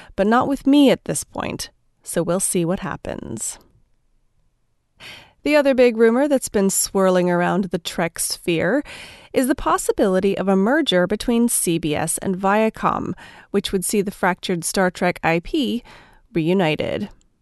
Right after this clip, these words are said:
Last week, I brought you the story that Fox Business had insiders claiming that the rumored merger would be on the agenda at last Friday's C B S board meeting.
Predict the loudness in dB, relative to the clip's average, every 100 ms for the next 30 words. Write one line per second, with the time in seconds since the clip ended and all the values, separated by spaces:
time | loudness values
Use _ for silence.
0 | _ _ _ _ -20 -20 -20 -20 _ _
1 | 2 4 4 0 2 2 4 2 2 0
2 | 0 0 0 2 0 -2 0 0 0 -6
3 | -2 0 4 4 4 0 0 0 2 2
4 | 4 4 4 2 0 -2 0 2 2 2
5 | 0 0 0 4 4 4 2 0 0 0
6 | 0 0 -2 -2 0 0 0 0 0 2
7 | 0 0 -2 -4 -2 2 2 0 -4 -2
8 | -2 -2 -2 -4 -8 -6 -4 -4 -4 -6
9 | -6 -8 -4 -2 0 0 -4 -4 -8 -8